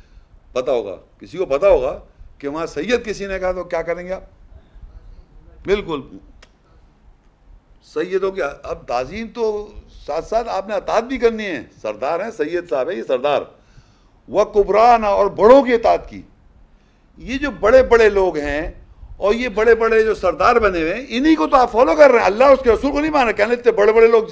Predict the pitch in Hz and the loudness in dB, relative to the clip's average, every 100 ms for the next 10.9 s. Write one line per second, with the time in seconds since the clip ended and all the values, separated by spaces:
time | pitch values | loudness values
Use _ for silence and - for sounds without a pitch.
0 | - 170 175 180 185 214 269 247 233 240 | -12 -14 -10 -8 -6 -6 -4 -4 -4 -4
1 | 208 180 120 95 - _ _ _ _ _ | -8 -8 -10 -12 -18 _ _ _ _ _
2 | _ _ - 151 262 277 240 185 190 170 | _ _ -12 -10 -8 -8 -10 -6 -2 0
3 | 208 240 240 170 208 233 233 226 196 214 | 4 2 2 -2 2 2 2 -2 -2 -4
4 | 254 220 180 127 92 98 175 185 151 135 | -2 -2 -4 -6 -12 -14 -12 -12 -12 -14
5 | 139 - 170 233 214 151 101 80 _ _ | -14 -8 -6 -4 -4 -4 -8 -14 _ _
6 | _ _ _ _ 117 240 220 - 170 196 | _ _ _ _ -10 -6 -6 -2 0 0
7 | 226 175 180 220 233 180 165 175 - 170 | 0 -4 -6 -4 -2 -2 -4 -6 -6 -6
8 | 170 160 170 175 - 104 160 156 151 185 | -6 -6 -6 -8 -18 -14 -12 -10 -8 -8
9 | 170 175 190 143 151 156 190 202 160 160 | -4 -4 -4 -6 -4 0 0 0 -4 -8
10 | 196 165 139 147 185 185 - 190 208 | -8 -8 -8 -8 -6 -8 -8 -12 -12